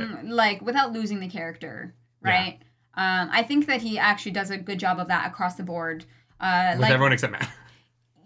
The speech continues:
Speaker 2: Yes, that is the one that I'm like, "Mm."
Speaker 1: But Viola's a character who, since Brandon Sanderson took over, has gone from someone I kind of, like, don't enjoy reading
Speaker 2: Yeah.
Speaker 1: to one of my favorite characters right now.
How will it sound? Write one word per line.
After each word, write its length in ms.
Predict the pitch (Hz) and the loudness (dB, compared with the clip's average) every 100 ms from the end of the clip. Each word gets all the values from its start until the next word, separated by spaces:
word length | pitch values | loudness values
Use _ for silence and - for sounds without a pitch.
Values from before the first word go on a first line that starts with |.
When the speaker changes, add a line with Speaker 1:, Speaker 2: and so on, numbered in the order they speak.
| 240 220 | -20 -6
Speaker 2:
Yes, 460 | 254 247 135 - - | 2 2 2 -4 0
that 220 | 226 226 | 4 4
is 100 | 220 | 2
the 80 | 220 | 0
one 300 | 196 196 190 | 0 0 0
that 120 | 185 | -2
I'm 120 | 175 | -2
like, 160 | 165 135 | -6 -8
"Mm." 340 | 381 359 269 | -8 -6 2
Speaker 1:
But 160 | 214 220 | 2 4
Viola's 380 | 214 214 240 | 4 4 2
a 20 | - | 4
character 260 | 196 185 | 2 4
who, 100 | 175 | 2
since 260 | 139 156 147 | 2 -2 2
Brandon 180 | 143 131 127 123 | 2 4 2 0
Sanderson 600 | 135 123 - - - 135 | -2 -4 -10 -6 -2 0
took 200 | 127 123 | 0 0
over, 300 | 120 113 127 | 2 4 4
has 160 | 127 113 | 4 2
gone 220 | 120 117 | 0 0
from 120 | 117 | -2
someone 220 | 113 123 | -2 -2
I 140 | 113 113 | 0 -2
kind 240 | - 120 | 0 0
of, 60 | 113 | 0
like, 160 | 113 107 | -2 0
don't 240 | 107 107 | -2 -2
enjoy 240 | 110 113 | 0 0
reading 460 | 104 104 107 131 143 - | 0 -2 -2 -2 -4 -8
Speaker 2:
Yeah. 180 | 196 | -4
Speaker 1:
to 100 | 165 135 | 0 0
one 300 | 113 139 220 | 2 2 4
of 80 | |
my 80 | 214 | 2
favorite 260 | 180 170 160 | 2 0 2
characters 320 | 170 - 107 | 0 0 -4
right 160 | - - | -6 -10
now. 200 | 90 | -12